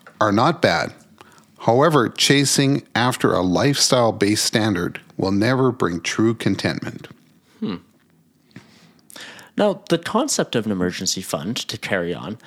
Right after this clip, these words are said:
Speaker 2: has been mentioned in passing on the show, and with it, preparing for emergencies. What should people aim for with their emergency fund?
Speaker 1: It depends on the person's situation. Ideally, you should have between three to six months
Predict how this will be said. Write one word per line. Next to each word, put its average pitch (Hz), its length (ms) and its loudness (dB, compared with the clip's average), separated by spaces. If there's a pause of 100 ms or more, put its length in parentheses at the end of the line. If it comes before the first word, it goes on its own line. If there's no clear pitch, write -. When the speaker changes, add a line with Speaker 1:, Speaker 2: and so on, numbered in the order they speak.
(140)
Speaker 2:
has 139 160 -2
been 143 200 0
mentioned 180 360 -2
in 147 120 -4
passing 107 600 -6 (120)
on 104 160 -4
the 92 80 -4
show, - 340 -2 (380)
and 180 300 0
with 151 340 0
it, - 440 -4
preparing 101 400 -2
for 101 140 -4
emergencies. 104 760 -2 (580)
What 214 200 4
should - 180 0
people 262 420 2
aim 156 240 2
for 98 400 -2 (100)
with 131 180 0
their 139 100 2
emergency 139 460 0
fund? - 440 -8 (460)
Speaker 1:
It 117 100 -4
depends 196 380 4
on 160 100 4
the 127 60 2
person's 123 420 0
situation. 92 760 0 (580)
Ideally, 135 560 2
you 117 60 2
should 110 220 0
have 98 220 0
between 90 400 0
three 131 240 2
to 131 100 2
six - 320 -2
months 98 340 0